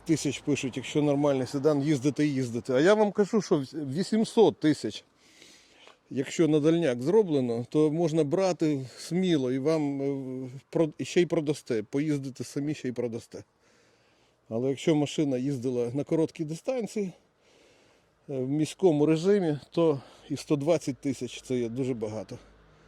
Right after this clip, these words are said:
Те ж саме з заміною всі-, всіх тих і ременів, е, Г Р М і всього, і всього. Да, до речі, ж, я ж за екстраси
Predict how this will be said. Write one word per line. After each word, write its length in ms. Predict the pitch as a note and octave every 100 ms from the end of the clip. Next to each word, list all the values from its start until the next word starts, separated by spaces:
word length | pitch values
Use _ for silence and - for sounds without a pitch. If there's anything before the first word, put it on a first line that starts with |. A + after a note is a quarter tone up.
| - - - - - -
Те 120 | - G3
ж 120 | -
саме 300 | G#3+ F#3 D#3
з 40 |
заміною 600 | B2+ D3+ F#3 F3+ D3 C#3
всі-, 340 | A#2+ - E3+ D#3+
всіх 380 | - - A3
тих 180 | - C#3+ -
і 140 | A3+
ременів, 760 | F3+ F3 F#3+ D3 C3 B2 A#2 - - - - - - - _ _ _ -
е, 560 | C#3 B2+ B2+ A#2 A2+ A#2+ - - - - - - _ _ _ _ D3
Г 260 | A#2 D3
Р 80 | D3
М 380 | E3+ F#3 C3 A#2 -
і 100 | D3+
всього, 480 | C3 - E3+ D3+ C#3+ - _ _ _ _
і 80 | B2+
всього. 440 | - C#3+ A2+ G#2+ F#2+ -
Да, 180 | C#3 C#3
до 120 | D3+
речі, 260 | D#3 - C3+
ж, 200 | - D3+
я 160 | C3+
ж 200 | A#2 - _ - _ _ _ _ _ _ _ _ _ _ _ _ _ -
за 320 | D3 A#2 D3+ D#3
екстраси 640 | F3 - - D#3 - D#3+